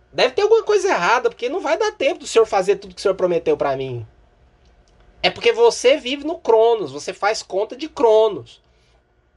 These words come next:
Mas Deus tá falando de Kairos. E quando Deus faz as coisas, ele é capaz de fazer o que você levaria uma vida pra fazer, Deus pode fazer na sua vida em poucos dias. Deus pode mudar tudo.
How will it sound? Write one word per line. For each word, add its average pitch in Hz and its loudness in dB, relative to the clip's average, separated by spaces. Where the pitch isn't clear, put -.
Mas 143 0
Deus 190 2
tá 220 -2
falando 190 -2
de 208 -10
Kairos. 180 0
E 180 -14
quando 226 0
Deus 208 2
faz 170 0
as 143 -10
coisas, 214 0
ele 226 0
é 226 -2
capaz 202 0
de - -12
fazer 175 -2
o 175 -4
que 175 -14
você 180 2
levaria 185 -2
uma 208 -2
vida 214 -4
pra - -8
fazer, 147 -8
Deus 190 -2
pode 170 -2
fazer 151 -2
na 156 -4
sua 147 -2
vida 151 -10
em 165 -10
poucos 180 -8
dias. 143 -10
Deus 127 -10
pode 160 -2
mudar 160 -4
tudo. 143 -10